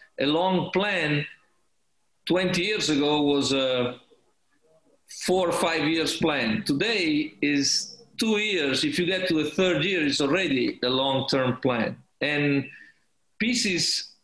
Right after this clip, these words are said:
pieces like, uh, Henry, like Rebraca, like, you know, um,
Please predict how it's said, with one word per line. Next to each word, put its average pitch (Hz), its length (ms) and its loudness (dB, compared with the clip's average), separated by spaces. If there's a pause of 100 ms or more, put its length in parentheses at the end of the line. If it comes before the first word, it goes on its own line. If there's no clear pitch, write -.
(480)
pieces 185 480 0
like, 143 460 -2
uh, 123 540 2 (1200)
Henry, 123 540 0
like 120 320 0
Rebraca, 120 720 2
like, 120 380 0
you 156 100 0
know, 127 300 0 (580)
um, 123 480 0